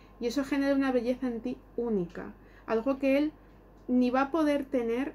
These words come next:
ni ha visto en otra persona. Podría decirte que le encantas tú en sí, porque ese t-, don solo lo ha visto en ti.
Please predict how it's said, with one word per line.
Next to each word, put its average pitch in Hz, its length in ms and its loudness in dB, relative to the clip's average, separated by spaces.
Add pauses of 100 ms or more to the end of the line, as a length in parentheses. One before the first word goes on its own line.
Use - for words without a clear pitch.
ni 240 360 -2
ha 247 80 0
visto 269 340 -2
en 247 80 -2
otra 214 260 -4
persona. - 520 -8 (2750)
Podría 285 320 6
decirte 359 480 0
que 269 160 -2
le 233 160 -4
encantas 254 680 -2 (300)
tú 302 160 0 (240)
en 240 200 0
sí, - 400 0
porque 220 300 0
ese 247 240 -2
t-, - 200 -8 (200)
don 262 280 4 (140)
solo 269 320 0
lo 254 120 2
ha 233 40 0
visto 233 440 -4
en 185 160 -2
ti. 180 180 -6